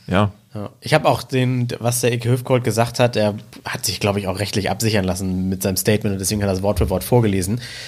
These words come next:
Speaker 2: Der hatte dann auch viele Sachen gesagt, ja, nur Hörensagen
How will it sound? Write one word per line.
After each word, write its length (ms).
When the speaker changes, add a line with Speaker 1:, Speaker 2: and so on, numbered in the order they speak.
Speaker 2:
Der 80
hatte 140
dann 320
auch 100
viele 240
Sachen 320
gesagt, 360
ja, 300
nur 160
Hörensagen 720